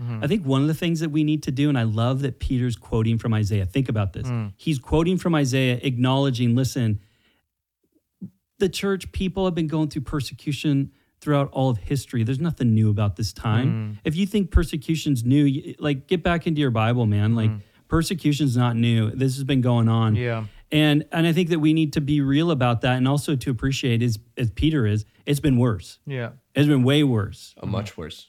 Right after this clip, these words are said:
Speaker 2: Yeah, and, and we can learn from those that have gone before us with regards to persecution and how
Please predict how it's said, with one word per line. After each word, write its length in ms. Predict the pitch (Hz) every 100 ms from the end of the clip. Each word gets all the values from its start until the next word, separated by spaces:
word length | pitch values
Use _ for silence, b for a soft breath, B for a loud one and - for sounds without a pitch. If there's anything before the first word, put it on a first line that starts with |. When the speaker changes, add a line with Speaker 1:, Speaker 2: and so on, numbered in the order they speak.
| _
Speaker 2:
Yeah, 320 | 143 151 127 -
and, 320 | 165 156 143 -
and 160 | 151 151
we 100 | 185
can 260 | 175 139
learn 300 | 139 156 165
from 180 | 123 135
those 240 | 131 131 120
that 80 | 135
have 100 | 113
gone 220 | 131 127
before 360 | 113 - 127 160
us 260 | 117 98 -
with 200 | 113 123
regards 400 | 110 113 104 -
to 100 | 107
persecution 800 | - 113 113 113 110 - 110 107
and 160 | 117 110
how 280 | 120 117